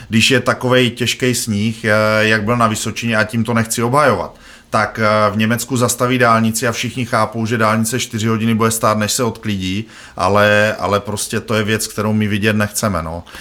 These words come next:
Já to vždycky přirovnávám, to stavebnictví, k tomu, eh, v Čechách by každý mohl být i trenér fotbalového nároďáku. Protože když hraje fotbalový nároďák, všichni tomu rozumíme, co všechno ten trenér udělal špatně, co všechno ti hráči udělali špatně,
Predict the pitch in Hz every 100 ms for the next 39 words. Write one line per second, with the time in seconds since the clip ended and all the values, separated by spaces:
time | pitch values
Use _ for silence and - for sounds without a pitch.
0 | - 107 120 120 147 131 131 - 139 143
1 | 131 127 131 131 135 127 139 - 127 127
2 | 127 - 135 127 131 123 127 131 277 -
3 | - 107 110 107 107 104 - - - -
4 | - 110 131 127 123 127 123 120 131 127
5 | 127 117 127 127 127 123 117 113 120 120
6 | 120 - 117 120 120 127 123 117 117 113
7 | 98 87 - - - - - 107 98 139
8 | 120 117 123 127 131 110 123 127 131 123
9 | 120 120 123 127 131 135 131 135 131 113
10 | 120 117 113 113 120 - - - - 160
11 | 123 156 131 143 147 139 123 131 127 131
12 | 127 131 123 107 - - 107 - 117 117
13 | 127 - 123 131 135 120 113 110 127 113
14 | 117 110 - 107 113